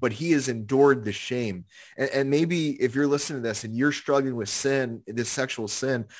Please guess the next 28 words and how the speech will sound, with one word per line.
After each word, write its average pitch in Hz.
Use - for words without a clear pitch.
I 127
wanna 170
encourage 143
you, 117
you 113
gotta 139
admit 120
that 131
you 117
sin. 135
And, 110
and 120
the 117
hardest 170
part 139
is 127
you're 143
gonna 180
have 143
to 131
go 117
through 120
an 110
awful 135
lot 104
of 92
shame. 90
Um, 113